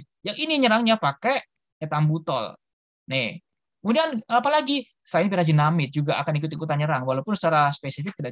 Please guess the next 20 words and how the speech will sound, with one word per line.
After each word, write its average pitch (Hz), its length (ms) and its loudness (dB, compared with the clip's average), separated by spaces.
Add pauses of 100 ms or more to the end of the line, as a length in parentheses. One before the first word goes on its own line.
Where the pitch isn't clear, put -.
belum 151 160 4
diketahui 143 320 0
secara 143 240 -2
jelas 175 240 0
dia. 131 160 -4 (320)
Tapi 170 240 -2
dia 262 80 4
ikut-ikutan 233 400 0
nyerang 190 160 0
sini 208 160 0
dia. 165 160 -4 (400)
Antara 143 240 0
ini, 190 240 -2
pokoknya 185 240 -2
dua 165 160 2
ini 196 80 0
diserang 165 240 -2
juga 165 240 -2
sama 131 160 -6
dia. - 160 -12